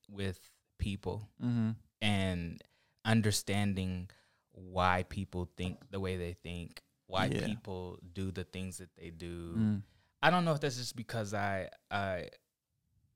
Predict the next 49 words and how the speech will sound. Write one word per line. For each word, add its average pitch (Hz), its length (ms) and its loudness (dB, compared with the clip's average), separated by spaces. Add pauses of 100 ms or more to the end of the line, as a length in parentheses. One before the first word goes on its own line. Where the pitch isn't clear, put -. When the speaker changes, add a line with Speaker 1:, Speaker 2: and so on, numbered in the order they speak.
(920)
Speaker 1:
I 104 60 -4
just, 101 340 -2
I 113 60 6
don't 131 100 6
know, 110 40 8
I 101 60 10
love 131 320 8
people, 101 540 -6
you 123 140 2
Speaker 2:
Yeah. 117 140 8
Speaker 1:
know, 110 120 4
but, 101 480 4
um, 98 640 0 (360)
Speaker 2:
I, 120 200 6
I 123 80 6
think 160 220 2
a 135 40 8
lot 117 200 10
of 113 60 2
people 117 320 2
out 113 180 6
here 113 120 2
don't 104 320 2
know 104 160 2
why 104 220 2
they 101 140 -2
do 98 220 -2
what 98 180 -4
they 104 100 -6
do, 107 340 -2
though. - 300 -8
Like, 104 160 -2 (100)
they're, 110 180 6
Speaker 1:
Yeah. 107 120 2
Speaker 2:
it's 113 220 2
like, 101 300 0 (240)
"I'm 120 160 -2
just 120 180 -2
surviving 107 640 2
and 101 320 -4
living 104 340 2
in 104 100 2
the 98 60 -2
moment 101 480 0
and 101 240 0
doing 104 240 2
what 104 180 0
feels 107 520 2
good." - 320 -6